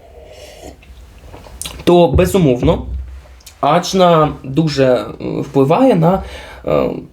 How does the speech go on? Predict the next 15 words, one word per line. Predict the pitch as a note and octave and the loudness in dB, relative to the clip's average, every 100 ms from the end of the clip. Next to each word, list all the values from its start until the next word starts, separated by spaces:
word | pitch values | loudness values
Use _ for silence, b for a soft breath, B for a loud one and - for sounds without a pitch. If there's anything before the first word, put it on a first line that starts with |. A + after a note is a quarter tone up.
| - - - | -20 -20 -2
розвиток | D#3 F#3 F3 D3 C3 D2+ - - _ - - - | 2 4 4 4 0 -2 -6 -14 _ -20 -18 -2
таких | E3+ E3+ C3+ | -2 0 -2
здібностей, | C#3 - G3+ G#3+ G#3 G#3 G3+ G3+ - - | -2 -4 -2 -2 -4 -2 -2 -6 -16 -6
як | D3+ D#3+ D#3 - | 0 0 0 -6
яснобачення, | D#3 A#3+ - C3+ C#3+ G3+ - G3+ F#3+ G3 G3 - - B B B B B B | -2 -2 0 -2 0 -2 -2 -6 -4 -6 -8 -18 -20 B B B B B B
ясночуття, | - E3+ G#3+ - C3+ - C#3+ - - G3+ A3+ A3+ - | 0 0 0 -2 -6 -6 -10 -10 0 0 0 -6 -4
да? | D3+ F#3+ A#3 B | 0 0 -2 B
Все, | - - | -4 -2
що | E3+ | -2
пов'язане | D#3 D3+ B3+ C#4+ F#3 D3+ | -6 0 0 0 2 2
з | D3 | 0
тонким | - E3+ E3+ G3 D#3 | 0 2 2 2 0
сприйняттям | - D3 C3+ C3+ A#3 C4 | 0 0 0 0 0 2
інформаційного | E3 D3+ - C#3+ - G#3 F3+ E3+ | 2 0 0 -2 0 0 2 0
світу | - C3+ C#3 | 0 -2 0